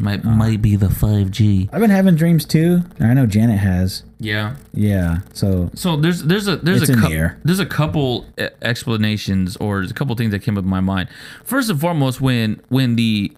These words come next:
Speaker 1: lockdown started, like, a couple weeks in, a lot of people were having vivid dreams, and they were calling it, like,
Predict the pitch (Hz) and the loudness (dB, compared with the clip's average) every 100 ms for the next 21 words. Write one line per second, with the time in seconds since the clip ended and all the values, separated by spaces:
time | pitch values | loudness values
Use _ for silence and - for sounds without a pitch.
0 | _ _ _ _ 117 113 147 170 143 113 | _ _ _ _ -2 0 0 0 -2 -2
1 | 98 - 101 104 98 104 98 147 131 117 | -2 -2 0 0 -2 -4 -4 -2 0 -2
2 | 101 113 127 104 98 104 117 113 104 98 | -2 -2 -2 -2 -2 -4 -6 -4 -4 -2
3 | 98 95 87 98 92 87 104 101 87 - | -2 -2 -2 -2 -4 -4 -2 -2 -2 -6
4 | - - - - 123 131 139 131 - 135 | -16 -20 -20 -6 0 2 2 0 0 2
5 | 139 135 123 113 107 | 4 2 2 0 0